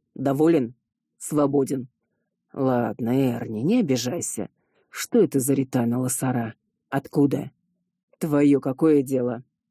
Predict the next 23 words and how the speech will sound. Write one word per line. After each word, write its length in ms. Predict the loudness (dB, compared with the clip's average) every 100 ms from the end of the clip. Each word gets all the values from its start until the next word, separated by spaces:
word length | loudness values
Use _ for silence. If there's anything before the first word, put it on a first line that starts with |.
| _ _
Асвальдо 640 | -6 -4 -2 -2 0 0 -2
прищурился. 880 | -2 -2 0 0 0 -4 -4 -6 -8 _ _ _ _ _ _ _ -6
Танриалун 680 | -2 0 2 2 0 -2 -2
отлично 640 | -4 -4 -2 -2 -4 -6
знал 280 | -4 -4 -4 -6
этот 280 | -6 -6
прищур, 500 | -4 -4 -2 -4 -6 _ _ _ _
еще 240 | -4 0 0
со 160 | 0
времен 360 | 0 2 2 2
учебы, 500 | 0 2 0 0 -6 _ _ _ _ -2
и 100 | 2
не 160 | 2
сулил 500 | 0 0 2 2 2
он 220 | 2 0 -4
ничего 720 | 0 0 0 -4 -4 -2 -2
хорошего, 640 | -2 -2 -2 -4 -6 -8 -10 _ _ _
оказавшись 720 | -4 -2 0 -2 -2 -6 -4
в 80 | -2
зоне 320 | 0 0 0 0
интереса 560 | -2 0 0 0 -6 -8
Асвальда 640 | -8 -4 0 2 2 -2 -6 -14
девушки. 720 | 0 2 2 -2 -6 -8